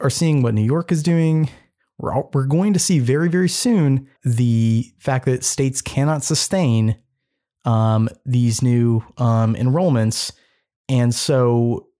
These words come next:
just this idea that, that, that the system, that all we really need to do is, like, patch up the, the system that we have, uh, in the midst of this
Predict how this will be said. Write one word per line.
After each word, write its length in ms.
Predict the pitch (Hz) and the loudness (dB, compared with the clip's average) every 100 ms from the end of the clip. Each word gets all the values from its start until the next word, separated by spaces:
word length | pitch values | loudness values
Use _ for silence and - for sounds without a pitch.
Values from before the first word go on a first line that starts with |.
| _ _ _ _ | _ _ _ _
just 180 | 170 - | -4 -2
this 160 | 185 | 0
idea 320 | 160 151 160 190 | 0 2 2 2
that, 380 | 147 135 127 | 0 -2 -4
that, 260 | 120 120 113 _ _ _ _ _ | -2 -2 -4 _ _ _ _ _
that 120 | 147 | -4
the 100 | 131 | -2
system, 340 | 123 175 - 147 | -2 -2 -2 -2
that 140 | 139 | -2
all 260 | 135 165 185 | 0 0 2
we 240 | 175 160 | 0 0
really 260 | 143 160 151 | 0 2 2
need 180 | 139 127 | 0 0
to 100 | 123 | 0
do 140 | 123 | 0
is, 100 | 117 | 0
like, 140 | 110 | -4
patch 240 | - 110 104 | -2 -2 0
up 160 | 113 | -2
the, 180 | - 110 | -2 -4
the 140 | 120 123 | -2 -2
system 300 | 123 120 117 | -2 0 0
that 100 | 107 | 0
we 120 | 110 | -2
have, 460 | 113 107 104 104 - _ _ _ _ - | 0 0 -2 -6 -14 _ _ _ _ -4
uh, 160 | 113 107 | -2 0
in 120 | 117 | 2
the 80 | 113 | 2
midst 260 | 113 - | 0 -2
of 80 | 113 | -2
this 380 | 110 101 - | 0 -2 -6